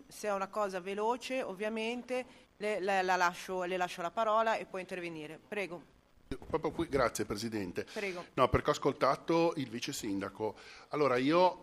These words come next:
Speaker 2: confesso, forse, diciamo, attiene anche a una mozione d'ordine. Io non ho capito a che cosa serve la delibera, perché se il tunnel era già nel puc,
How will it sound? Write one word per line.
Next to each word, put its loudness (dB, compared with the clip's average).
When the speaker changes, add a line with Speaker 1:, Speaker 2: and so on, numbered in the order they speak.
Speaker 2:
confesso, -2
forse, -4
diciamo, -8
attiene -6
anche -4
a -2
una -6
mozione -4
d'ordine. -4
Io -6
non -4
ho -6
capito -6
a -4
che -10
cosa -6
serve -6
la -2
delibera, -4
perché -2
se 2
il -2
tunnel 8
era 4
già 2
nel 0
puc, -8